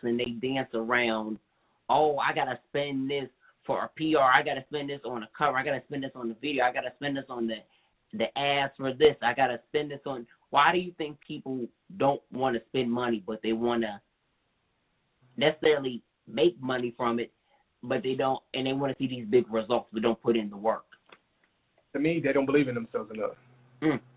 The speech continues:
Speaker 2: Honestly, that's as simple
Speaker 1: Yeah.
Speaker 2: as it is. You believe in your craft and you believe in what you're doing and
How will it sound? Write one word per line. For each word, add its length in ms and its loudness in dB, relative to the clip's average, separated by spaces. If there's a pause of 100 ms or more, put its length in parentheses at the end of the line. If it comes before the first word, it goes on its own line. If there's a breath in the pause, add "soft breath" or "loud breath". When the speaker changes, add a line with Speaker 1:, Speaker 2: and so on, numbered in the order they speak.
(540)
Speaker 2:
Honestly, 500 0
that's 180 4
as 100 -4
simple 200 8
Speaker 1:
Yeah. 80 10
Speaker 2:
as 80 0
it 140 8
is. 60 -12 (300)
You 100 4
believe 240 10
in 60 6
your 100 6
craft 320 8
and 80 -8
you 60 -4
believe 240 0
in 80 -4
what 160 -2
you're 80 -6
doing 360 0
and 60 -10